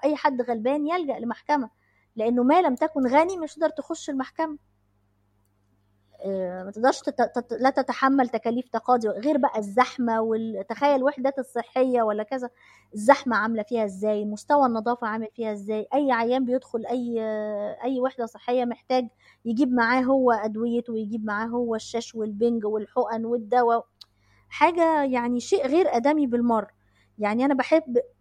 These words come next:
أحب دايما أقلب الصورة بالعكس، لو الم-، لما بيكون المجتمع في ضرايب عادلة وكتيرة بتتلم من ال-، من الناس وبتتوظف بشكل مناسب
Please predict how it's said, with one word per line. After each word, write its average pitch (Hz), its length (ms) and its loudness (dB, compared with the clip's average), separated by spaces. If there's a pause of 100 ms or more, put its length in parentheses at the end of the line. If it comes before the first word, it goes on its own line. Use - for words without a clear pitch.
(180)
أحب 294 220 -2
دايما 294 360 6
أقلب 233 260 0
الصورة 226 520 2
بالعكس، 208 760 -4
لو 208 240 -2
الم-، 220 180 -4
لما 254 260 2
بيكون 302 440 0
المجتمع 240 720 2 (1080)
في 302 220 4
ضرايب 240 580 6
عادلة 220 440 2
وكتيرة 233 560 0
بتتلم 220 460 -2
من 214 360 -2
ال-، 202 320 -6
من 220 120 -2
الناس 233 640 -4 (120)
وبتتوظف 240 720 2
بشكل 208 520 -4 (100)
مناسب 269 540 0